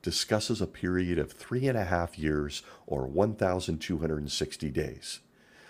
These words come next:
During the eighteen hundreds, the Watchtower claimed this was prophetic of one thousand two hundred and sixty years. There are two prophets, a woman and one thousand two hundred and sixty years,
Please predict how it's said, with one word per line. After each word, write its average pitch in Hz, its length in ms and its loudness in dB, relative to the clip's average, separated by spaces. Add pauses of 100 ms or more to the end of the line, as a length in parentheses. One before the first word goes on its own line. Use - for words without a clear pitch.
(400)
During 135 420 4
the 123 220 -2
eighteen 113 400 2
hundreds, 73 540 2
the 87 100 4
Watchtower 78 800 0
claimed 78 440 2
this 82 220 -2
was 80 240 -2
prophetic 87 760 -2
of 78 160 -4
one 85 280 0
thousand 87 500 0
two 87 220 -6
hundred 85 240 -2
and 87 100 -8
sixty - 600 -6
years. 123 580 0 (840)
There 95 200 8
are 90 140 6
two 120 260 -4
prophets, 147 720 -2 (140)
a 85 100 2
woman 80 580 0 (400)
and 123 200 2
one 82 180 4
thousand 85 420 0
two 80 240 -4
hundred 78 260 -4
and 78 100 -6
sixty - 380 -4
years, 78 640 -2